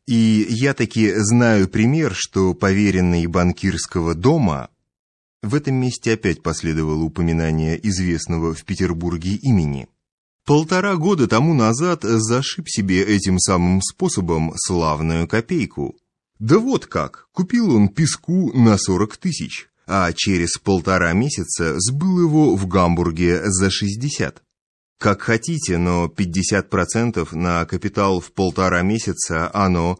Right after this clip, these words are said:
чего-нибудь да стоит. «Ах, чёрт возьми, да это в самом деле превыгодный оборот», с живостью вскочил с своего места Шадурский. «Вот бы мне, кстати».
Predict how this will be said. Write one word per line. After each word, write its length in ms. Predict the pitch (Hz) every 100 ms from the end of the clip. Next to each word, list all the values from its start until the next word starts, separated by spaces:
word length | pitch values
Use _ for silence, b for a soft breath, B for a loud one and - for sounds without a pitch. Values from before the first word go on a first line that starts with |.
| _
чего-нибудь 800 | - 120 98 82 80 76 80 - -
да 200 | 87 98
стоит. 580 | - - 165 78 - - _ _ _ _ _ _ _ _ -
«Ах, 280 | 98 85 -
чёрт 340 | - 101 -
возьми, 520 | 87 90 98 85 80
да 240 | 73 92 85
это 260 | 82 90
в 60 | 87
самом 380 | - 90 87 87
деле 320 | 120 185 98
превыгодный 680 | 107 107 101 90 82 90 107
оборот», 580 | 104 120 123 80 - _ -
с 200 | 90 87
живостью 600 | 92 95 82 - - 82
вскочил 600 | - 90 85 - 85 78 -
с 180 | - 101
своего 400 | 90 90 85 85
места 500 | 82 78 - 85 82
Шадурский. 800 | - 117 117 85 - 71 64 _ _ _ _ _ _ _ -
«Вот 340 | 120 127 190
бы 160 | 180 202
мне, 320 | 190 185 180
кстати». 720 | - - 165 160 160 143 143